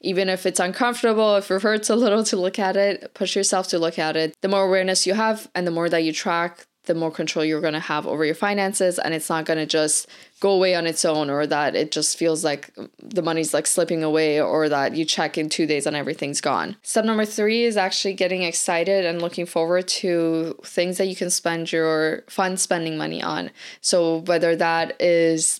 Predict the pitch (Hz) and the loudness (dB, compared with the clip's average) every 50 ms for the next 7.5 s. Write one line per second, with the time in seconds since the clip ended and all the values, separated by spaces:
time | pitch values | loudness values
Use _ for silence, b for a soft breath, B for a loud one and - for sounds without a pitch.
0 | - - - 202 185 180 185 175 185 185 185 - 190 180 180 185 180 180 - 180 | -8 -6 -4 0 2 2 2 2 0 0 0 0 0 0 -2 -2 -4 -2 -2 -2
1 | 175 - - 180 180 170 160 160 160 156 156 156 156 - - 185 170 170 - 175 | 0 0 0 -2 -2 -2 -2 0 0 0 0 0 0 -2 -2 0 -2 -2 0 2
2 | 170 170 165 165 165 160 160 160 156 160 156 151 151 - - _ _ _ - 170 | 2 2 2 2 2 2 0 0 0 0 0 0 -2 -6 -14 _ _ _ 0 0
3 | 165 165 175 170 165 160 165 160 156 165 156 156 - - 170 165 175 - - 170 | 2 2 2 2 2 2 0 0 0 -2 -4 -4 -2 -2 -4 -4 -2 -2 0 0
4 | 170 165 170 - - - - - 175 165 160 156 156 151 B B B B B B | 0 0 -2 -4 -6 -8 -6 -2 -2 0 0 0 -2 -4 B B B B B B
5 | B _ - 175 170 160 160 160 156 151 151 - - - - 180 170 175 180 185 | B _ -2 2 4 4 4 4 4 2 2 0 -4 -2 0 0 0 0 0 -2
6 | - - - 196 185 196 226 190 180 180 185 180 185 180 180 180 175 180 180 175 | -2 0 0 2 2 2 2 2 0 0 0 0 0 0 0 0 0 2 0 0
7 | 175 180 - 185 185 208 226 247 254 | 0 0 0 -2 0 0 0 0 -2